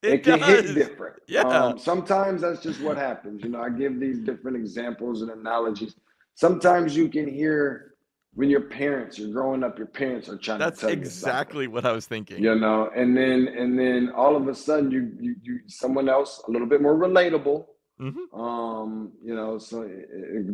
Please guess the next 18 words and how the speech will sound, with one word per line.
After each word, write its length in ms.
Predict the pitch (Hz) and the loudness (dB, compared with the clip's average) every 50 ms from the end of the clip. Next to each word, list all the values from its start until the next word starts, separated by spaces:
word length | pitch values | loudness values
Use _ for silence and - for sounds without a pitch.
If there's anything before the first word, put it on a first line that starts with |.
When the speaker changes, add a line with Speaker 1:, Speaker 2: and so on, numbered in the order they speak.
| 107 | 2
Speaker 2:
which 220 | 107 127 123 104 110 | 4 4 4 4 2
is 80 | 110 | 2
one 160 | 107 123 123 123 | 4 4 4 4
of 80 | 117 | 4
the 80 | 110 107 | 4 2
words 320 | 104 113 117 113 113 98 | 4 4 2 2 2 0
besides 420 | 92 107 - - 113 107 107 95 104 | -4 -6 -4 -2 0 0 0 -2 -4
accountability 680 | 104 - 113 107 104 98 101 113 117 110 104 98 104 | -2 0 0 0 0 0 0 2 2 2 2 0 0
that 140 | 98 104 101 | -2 -2 -4
we've 220 | 101 101 104 101 90 - _ _ _ _ _ | -4 -4 -4 -6 -6 -10 _ _ _ _ _
been 140 | 101 92 - | -10 -8 -2
hearing 340 | - 127 127 117 104 101 - - | 2 2 4 4 2 -2 -4 -6
for 100 | 95 - | -10 -10
quite 320 | - - 110 120 135 110 - - | -4 -4 0 0 0 0 -2 -6
<laughs> 100 | - 120 | -8 -8
some 200 | 110 - - 90 - | -8 -8 -10 -12 -2
time. 420 | - 123 120 120 104 101 101 101 | 0 2 2 2 0 -4 -4 -2
But 260 | 107 113 104 92 - | 0 0 -2 -2 -6